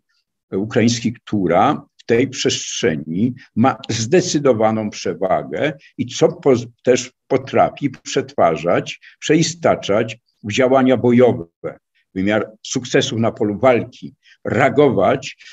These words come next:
w odpowiednim czasie i, e, w odpowiedni sposób na pojawiające się zagrożenia, czy też, e, elementy, które są istotne z punktu widzenia potencjału militarnego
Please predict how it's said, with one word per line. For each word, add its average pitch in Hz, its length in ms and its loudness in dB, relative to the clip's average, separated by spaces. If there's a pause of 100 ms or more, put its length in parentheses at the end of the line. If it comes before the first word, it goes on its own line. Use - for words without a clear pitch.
(140)
w - 40 -10
odpowiednim 113 520 0
czasie 123 460 0 (380)
i, 110 240 0
e, 101 380 -2
w 95 100 -10
odpowiedni 127 500 0
sposób - 840 -2 (400)
na 131 220 2
pojawiające 120 640 -2
się 120 320 -6
zagrożenia, 110 640 -4
czy - 220 -12
też, 117 340 -2 (420)
e, 98 140 0
elementy, 135 640 2
które 120 300 -4
są 127 180 -2
istotne 120 480 -2
z - 100 -4
punktu 117 400 -4
widzenia 101 560 -2 (360)
potencjału 117 800 2
militarnego 104 800 -2